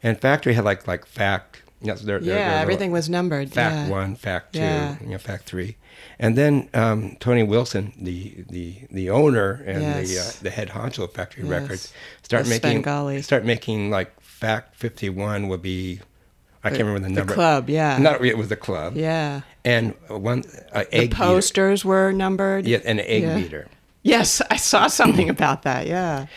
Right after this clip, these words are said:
Speaker 1: So my friend Jim, Jim
Speaker 2: Mm-hmm.
Speaker 1: Maxwell, who's no longer with us,
Speaker 2: Mm.
Speaker 1: unfortunately,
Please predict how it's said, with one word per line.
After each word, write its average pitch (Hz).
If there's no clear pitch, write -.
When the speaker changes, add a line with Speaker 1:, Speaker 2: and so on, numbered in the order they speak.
Speaker 1:
So 160
my 135
friend 156
Jim, 117
Jim 104
Speaker 2:
Mm-hmm. -
Speaker 1:
Maxwell, 90
who's 95
no 95
longer 95
with 92
us, -
Speaker 2:
Mm. 143
Speaker 1:
unfortunately, 92